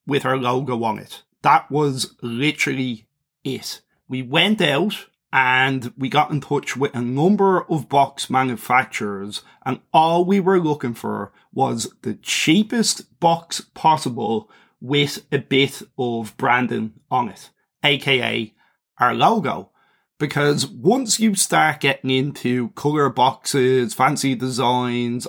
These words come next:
all of this stuff, sp-, especially when you're at lower volume, you're absolutely going to send your costs up through the roof. And a lot of the time, it's simply not necessary. So we launched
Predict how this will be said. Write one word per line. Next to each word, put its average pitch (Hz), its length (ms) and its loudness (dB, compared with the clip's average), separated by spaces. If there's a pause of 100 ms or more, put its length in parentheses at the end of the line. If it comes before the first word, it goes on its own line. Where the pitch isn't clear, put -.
(100)
all 143 200 4
of 143 80 0
this 131 200 -2
stuff, 202 480 0 (420)
sp-, - 240 -10 (100)
especially 185 640 0
when 160 200 2
you're 139 160 2
at 127 180 -2
lower 135 380 2
volume, 117 500 -4 (240)
you're 139 320 -4
absolutely 160 840 2
going 127 380 0
to 123 200 -6
send 120 560 -2
your 120 160 -6
costs - 760 -2 (100)
up 131 260 -2 (300)
through 113 500 -2
the 120 80 -6
roof. 156 480 0 (220)
And 120 160 0
a 110 40 -2
lot 139 320 2
of 170 140 0
the 139 100 0
time, 113 560 -2
it's 147 220 -4
simply 139 640 0
not 117 440 -4 (260)
necessary. 120 720 -2 (260)
So - 140 -2
we 226 300 4
launched 131 500 0